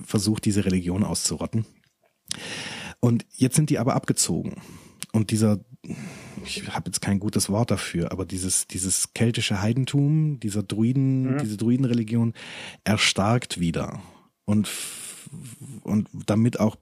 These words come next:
Speaker 1: und, und britischer Nationalismus erstarkt auch wieder, so. Vor allem natürlich auch, weil's ein, ein Feind von außen gibt, diese Sachsen, die da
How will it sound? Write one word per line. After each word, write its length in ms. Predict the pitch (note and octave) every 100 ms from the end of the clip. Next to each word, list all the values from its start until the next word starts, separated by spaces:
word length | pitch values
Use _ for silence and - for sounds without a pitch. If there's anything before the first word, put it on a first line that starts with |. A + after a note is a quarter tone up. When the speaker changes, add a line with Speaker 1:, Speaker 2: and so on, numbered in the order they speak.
| -
Speaker 1:
und, 180 | - A2
und 140 | A2+ A2
britischer 400 | A#2+ B2+ A2+ A2
Nationalismus 760 | A2+ - A2+ G#2+ C3 A2 G2
erstarkt 580 | - - - D#2+ D#2+ -
auch 240 | - -
wieder, 440 | E2 D#2+ - G2+ -
so. 320 | - D#2+ - - - - - - -
Vor 240 | - -
allem 180 | F#2 G2+
natürlich 380 | F#2+ - G#2 F#2+
auch, 140 | G2
weil's 200 | F#2+ G2
ein, 360 | - G2 G2 - -
ein 240 | - G2 F#2+
Feind 340 | - G#2 A#2+
von 140 | A#2
außen 280 | F#2+ D#3+ -
gibt, 220 | F2 D2
diese 160 | F2 E2
Sachsen, 340 | F2+ C#3+ -
die 100 | D#2+
da 140 | D2+